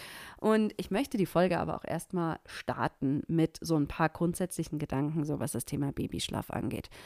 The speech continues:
Und ich hab letztens, oh sorry, jetzt schaltet sich gerade die Kaffeemaschine hier ab, falls du das im Hintergrund hörst. Ähm, ich habe letztens in einem Anfall von, ähm, Verzweiflung,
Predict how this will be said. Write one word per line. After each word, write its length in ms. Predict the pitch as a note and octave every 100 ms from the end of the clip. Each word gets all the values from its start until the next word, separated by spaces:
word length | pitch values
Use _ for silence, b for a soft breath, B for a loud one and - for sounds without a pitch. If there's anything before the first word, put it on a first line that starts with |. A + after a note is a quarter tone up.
| B B B B
Und 260 | - F3 F3+ -
ich 180 | -
hab 220 | F#3+ F#3 E3
letztens, 960 | D#3+ G3 - - E3+ F3 G#3 - - - _ - - -
oh 100 | F3+
sorry, 300 | - E3 E3+
jetzt 180 | D3+ -
schaltet 260 | D#3+ E3
sich 160 | D#3+ -
gerade 240 | E3 D#3+
die 120 | D#3
Kaffeemaschine 680 | - F3 E3+ D#3+ - E3 D#3
hier 180 | E3+ A#2
ab, 120 | E3+
falls 200 | - D#3+
du 60 | E3+
das 100 | F#3
im 60 |
Hintergrund 460 | F#3 F3+ F#3 F3+ F3+
hörst. 340 | F3+ A3 - - b b b _ _ _ -
Ähm, 340 | G3 F#3+ G3 G3+ B B B B B B B B - _ -
ich 180 | - -
habe 220 | F3 G3+
letztens 640 | G#3+ F3+ - - C4 C#4 -
in 160 | F#3+ -
einem 380 | E3+ F3+ F3 -
Anfall 480 | G#3 A3+ A3+ G3+
von, 540 | G3 - F3 E3+ E3 D#3 - - -
ähm, 360 | - D#3+ D3+ D#3 - - _ _ _ _ _ -
Verzweiflung, 1200 | - - - E3+ E3+ F#3 B3 - A3+ A3 A3